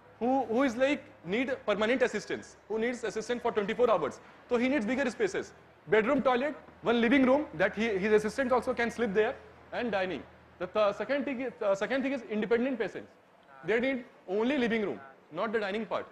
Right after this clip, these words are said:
So bedroom, living room, one toilet. Third thing is associate patients, like couples can come, uh, like wife, husband, or close friends. So they can share their living room with the typologies of two bedrooms, what you have s-, I ask-, asked for the first group.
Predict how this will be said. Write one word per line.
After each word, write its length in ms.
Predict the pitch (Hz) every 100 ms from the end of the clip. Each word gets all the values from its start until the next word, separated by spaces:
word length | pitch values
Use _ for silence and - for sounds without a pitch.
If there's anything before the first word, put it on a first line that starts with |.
| - - -
So 240 | - 285 - -
bedroom, 400 | 139 202 202 269
living 260 | 214 208 247
room, 220 | 277 262
one 160 | 196 226
toilet. 300 | 220 190 - - - _ _ -
Third 260 | 208 262 -
thing 180 | 277
is 200 | 277 302 - -
associate 540 | 208 214 247 247 294 247
patients, 340 | 240 196 - -
like 160 | 202
couples 320 | 214 220 262 262
can 220 | 240 214
come, 200 | 180 123 - _ - -
uh, 140 | 156 170
like 380 | 175 165 156 147
wife, 200 | 170 208
husband, 340 | 208 180 127 -
or 120 | 214
close 280 | 208 214 240
friends. 300 | 233 147 - - _ _ -
So 180 | 269
they 200 | 247 247
can 260 | 294 302 302
share 320 | - 262 302
their 180 | 269 294
living 300 | 247 202 180
room 140 | 131 98 - - -
with 180 | 233 208
the 200 | 269 302 - - _ _
typologies 400 | 196 196 226 233
of 120 | 254
two 140 | - 247
bedrooms, 440 | 190 175 147 113 -
what 220 | 165 175
you 160 | 180 196
have 200 | 196 196
s-, 200 | - -
I 140 | 127 156
ask-, 300 | 147 175 170
asked 200 | 143 165
for 120 | 180
the 80 | 160
first 240 | 175 180 143
group. 220 | 147